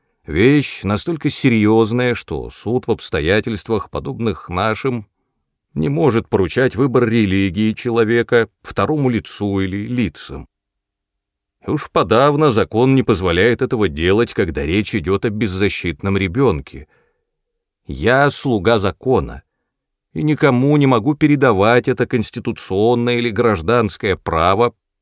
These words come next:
пускай даже лицо, его получившее, не собирается им пользоваться. Возможно, миссис Стрис никогда бы и не осуществила своего права обратить Плеваку в католичество,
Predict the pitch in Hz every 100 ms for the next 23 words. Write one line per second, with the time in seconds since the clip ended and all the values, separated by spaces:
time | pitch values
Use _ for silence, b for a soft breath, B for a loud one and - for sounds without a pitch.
0 | _ - 147 - 143 113 120 98 87 -
1 | 107 117 104 107 95 87 - 117 - 123
2 | 131 123 135 107 92 101 98 - 92 82
3 | - 101 65 64 60 - - - b b
4 | b b b b _ _ _ _ _ 76
5 | 76 73 147 147 139 143 123 - - 104
6 | 131 - 107 95 80 143 143 71 143 131
7 | 160 127 139 - 87 92 123 127 117 135
8 | 120 120 - 110 117 110 110 101 92 123
9 | 113 - 101 104 110 110 - 110 113 107
10 | 87 - - 113